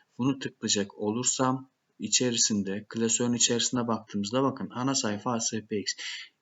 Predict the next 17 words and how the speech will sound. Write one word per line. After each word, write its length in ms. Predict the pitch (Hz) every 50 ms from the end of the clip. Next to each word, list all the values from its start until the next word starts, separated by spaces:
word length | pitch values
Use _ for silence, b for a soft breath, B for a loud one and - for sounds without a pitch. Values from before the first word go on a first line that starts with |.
| _ _ _
Başında 640 | 120 113 110 113 - - 139 131 131 143 143 143 143 B B B _ _
bir 180 | 117 123 127 -
tarayıcı 440 | - 107 107 110 113 113 127 127
sembolü 460 | - - 113 107 104 101 107 117 135 127
gözükmüyor. 720 | 113 104 101 - - - 139 127 110 92 87 - - - B B B B B B B _ _ _ _ _ _ _ _ _ _ _ _ _ _ _ _ _
İşte 340 | - 107 - - - 104 101
bir 340 | 104 104 101 101 - - _ _ _ - -
kullanmış 480 | 107 107 104 104 104 104 107 - -
olduğumuz, 340 | 110 104 101 107 104 101 -
sık 200 | - 123 - -
kullanmış 420 | - 113 104 104 101 104 101 -
olduğumuz 280 | 107 101 104 110 104 104
tarayıcılardan 580 | - 113 110 110 107 107 113 110 104 113 120 127
herhangi 380 | 123 117 120 127 127 117 104
birinin 180 | 101 101 98 101
sembolü 500 | 101 - 113 107 104 101 107 120 143 143
gözükmüyor. 640 | 135 123 123 131 127 - 120 107 101 98 95 90